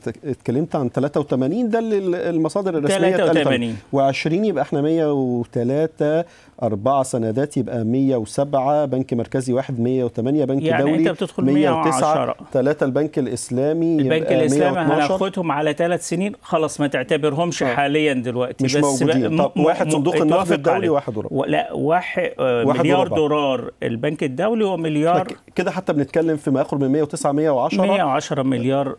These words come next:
Speaker 2: آه، دولار.
Speaker 1: آه.
Speaker 2: كويس. انت بتدفع عليهم كام؟ ها،
Speaker 1: آه.
Speaker 2: العبء الدين بس انت
Speaker 1: آه.
Speaker 2: بتدفع عليه حوالي أربعة مليار دولار، بما يعادل سبعين مليار جنيه. يعني اللي
Speaker 1: عبء
Speaker 2: بيه
Speaker 1: دين. مم.
Speaker 2: عبء دين.
Speaker 1: مم.
Speaker 2: ده مش اصل الدين.
Speaker 1: مم.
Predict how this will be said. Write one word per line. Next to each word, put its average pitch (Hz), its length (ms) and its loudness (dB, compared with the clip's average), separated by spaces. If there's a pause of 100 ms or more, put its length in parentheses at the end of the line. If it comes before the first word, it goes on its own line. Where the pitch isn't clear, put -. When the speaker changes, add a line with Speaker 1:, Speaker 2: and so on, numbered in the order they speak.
Speaker 2:
آه، 107 200 -2
دولار. 104 360 -6 (120)
Speaker 1:
آه. 110 160 -2
Speaker 2:
كويس. 131 340 -2 (340)
انت 185 180 0
بتدفع 170 340 -4
عليهم 170 280 0
كام؟ 165 400 -2
ها، 147 160 2
Speaker 1:
آه. - 140 -4
Speaker 2:
العبء 139 640 -2
الدين 151 460 -2
بس - 640 -2
انت 135 120 0
Speaker 1:
آه. 135 40 2
Speaker 2:
بتدفع 131 360 -2
عليه 139 200 0
حوالي 147 280 -4
أربعة 127 300 -4
مليار 127 300 -4
دولار، 127 340 -4
بما 147 260 -2
يعادل 131 340 -4
سبعين 131 340 -4
مليار 131 320 -2
جنيه. 104 260 -6 (340)
يعني 113 300 -4
اللي 131 120 2
Speaker 1:
عبء 135 100 2
Speaker 2:
بيه 143 180 -2
Speaker 1:
دين. 95 160 -8 (220)
مم. 127 80 0
Speaker 2:
عبء 151 320 -2
دين. 113 300 -4 (140)
Speaker 1:
مم. 135 100 -4
Speaker 2:
ده 165 220 2
مش 143 260 -2
اصل 160 340 -2
الدين. 113 340 -4 (600)
Speaker 1:
مم. 117 80 -8